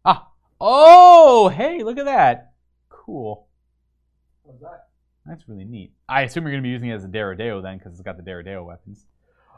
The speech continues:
Speaker 1: Uh, if you're not a fan of the Deredeo, I a hundred percent understand, because it's got that, the boat,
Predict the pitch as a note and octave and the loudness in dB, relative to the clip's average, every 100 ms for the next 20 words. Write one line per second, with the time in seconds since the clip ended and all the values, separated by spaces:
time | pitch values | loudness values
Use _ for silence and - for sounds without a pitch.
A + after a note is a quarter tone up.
0 | - C3 C3 - E3 C#3+ D3+ E3 E3+ - | -8 -2 -2 -4 -12 -12 -10 -8 -10 -8
1 | E3 G3 D3 B2+ A2+ A2+ A2+ C#3 A#2+ G#2+ | -8 -8 -8 -8 -8 -8 -10 -10 -10 -10
2 | C#3 A#2+ A2 A#2 G#2+ - B2 G#2+ G#2+ G2+ | -10 -12 -14 -16 -16 -14 -12 -12 -14 -16
3 | G#2+ A2 G#2+ G#2 G#2+ A#2+ A2 - G#2 D3 | -16 -16 -12 -12 -12 -16 -18 -14 -12 -12